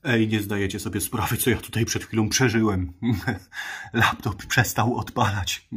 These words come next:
po skręceniu. Myślałem, że po prostu doznam <laughs> zawału serca, ale na szczęście okazało się, że to tylko głęboki reset biosu i muszę po prostu wziąć i ustawić teraz datę, więc za chwilkę przejdziemy do testów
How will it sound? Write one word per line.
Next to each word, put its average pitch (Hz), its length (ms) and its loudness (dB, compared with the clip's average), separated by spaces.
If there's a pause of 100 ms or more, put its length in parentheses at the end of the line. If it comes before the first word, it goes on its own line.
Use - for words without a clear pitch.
(140)
po 113 100 -4
skręceniu. 104 680 -2 (540)
Myślałem, 110 460 4
że 107 100 0
po 110 120 0
prostu 117 320 0
doznam 104 360 2 (100)
<laughs> 92 100 -2
zawału 123 380 0
serca, 117 440 -2 (540)
ale 131 280 2
na 113 140 2
szczęście 113 380 2
okazało 104 420 0
się, 104 180 0
że 98 200 -2
to 101 160 -4
tylko 101 580 0
głęboki 101 560 0
reset 98 280 -2
biosu 98 460 0 (280)
i 165 100 -2
muszę 113 240 2
po 95 100 -6
prostu 95 280 -8
wziąć 90 340 -4
i 104 40 -6
ustawić 95 440 -8
teraz 95 280 -8
datę, 92 380 -6
więc 95 300 -12
za 113 180 -4
chwilkę 113 360 -4
przejdziemy 117 440 0
do 113 100 0
testów 107 460 -4